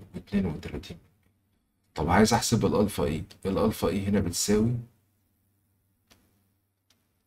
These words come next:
على واحد زائد بيتا إيه، يعني اتنين وتلاتين واتنين وتلاتين من مية على واحد زائد اتنين وتلاتين واتنين وتلاتين من مية.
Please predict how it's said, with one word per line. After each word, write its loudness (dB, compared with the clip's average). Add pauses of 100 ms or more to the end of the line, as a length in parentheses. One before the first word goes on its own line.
(640)
على 0
واحد 0
زائد -2
بيتا -8
إيه، -10 (1300)
يعني 4 (1600)
اتنين 2
وتلاتين 0 (120)
واتنين -2
وتلاتين -2
من -2
مية -2 (480)
على 0
واحد 0
زائد 0
اتنين -2
وتلاتين -2
واتنين -2
وتلاتين -6
من -8
مية. -20